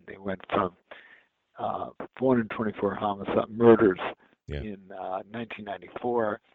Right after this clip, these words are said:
Speaker 1: to one fifty-nine in nineteen ninety-nine when he was working with Richard Pennington. So that's,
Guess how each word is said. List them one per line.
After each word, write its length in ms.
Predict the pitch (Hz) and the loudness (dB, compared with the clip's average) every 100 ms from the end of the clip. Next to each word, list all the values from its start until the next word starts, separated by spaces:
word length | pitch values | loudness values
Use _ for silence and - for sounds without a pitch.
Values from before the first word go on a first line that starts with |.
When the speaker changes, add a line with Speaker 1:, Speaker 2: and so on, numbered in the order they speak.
| _ | _
Speaker 1:
to 120 | - 104 | -16 -14
one 160 | 101 - | -14 -12
fifty-nine 580 | 110 - 101 98 98 98 | -14 -12 -10 -8 -8 -8
in 80 | 98 | -6
nineteen 340 | 101 98 95 | -6 -6 -8
ninety-nine 560 | 92 101 113 104 87 87 | -6 -4 -2 -4 -6 -8
when 120 | 95 95 | -14 -12
he 100 | 98 | -10
was 240 | 92 104 | -10 -2
working 340 | 101 92 101 | -2 -2 -10
with 100 | 87 | -16
Richard 340 | 90 90 - - - | -10 -12 -12 -16 -6
Pennington. 480 | 117 127 120 - - _ _ - - - - - - | -4 -4 -6 -12 -16 _ _ -20 -20 -20 -20 -6 0
So 120 | 101 | 2
that's, 320 | 113 120 120 | 4 2 2